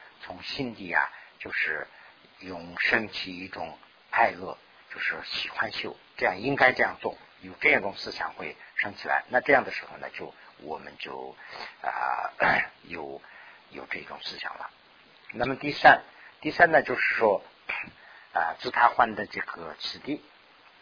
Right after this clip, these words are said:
啊，次第呢，就是说，啊，<clears throat>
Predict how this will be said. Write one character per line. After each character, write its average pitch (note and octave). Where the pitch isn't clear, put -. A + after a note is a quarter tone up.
啊， -
次 -
第 C3+
呢， B2+
就 A2
是 -
说， F#2
啊， G2+
<clears throat> -